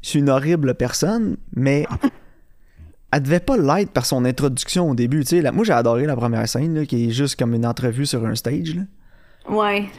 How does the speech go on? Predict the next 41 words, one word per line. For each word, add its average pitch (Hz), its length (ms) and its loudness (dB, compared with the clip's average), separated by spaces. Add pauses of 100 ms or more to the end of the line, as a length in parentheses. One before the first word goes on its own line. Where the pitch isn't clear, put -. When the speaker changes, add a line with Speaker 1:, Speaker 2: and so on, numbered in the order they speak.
(160)
Speaker 1:
Puis 147 100 2
j'ai 151 140 2
trouvé 170 240 2
ça, 208 160 0
euh, 131 560 2 (2000)
comment 143 200 0
je 160 80 -8
pourrais 123 140 -2
dire, - 100 -16
courageux 160 520 2 (160)
de 135 120 4
Todd 127 280 2
Field 143 380 0
de 135 80 0
commencer 127 360 0
le 120 60 0
film 139 220 0
comme 117 140 -2
ça. 135 140 -2
Speaker 2:
Parce 135 100 -6 (600)
Speaker 1:
Parce - 160 0
Speaker 2:
qu'ils 190 120 4
Speaker 1:
que 175 60 2
Speaker 2:
font 180 60 4
Speaker 1:
t'as 180 60 4
Speaker 2:
son - 80 2
Speaker 1:
juste - 240 -4
Speaker 2:
éloge. - 760 -10 (520)
Speaker 1:
C'est - 180 -2
ça, 196 180 2
ils 127 100 0
font 185 160 0
son 147 180 0
éloge 135 460 2
au 123 60 0
personnage 127 520 -2
principal, 156 580 -2
mais 147 60 0
en 131 80 0
même 135 160 0
temps, 214 200 -2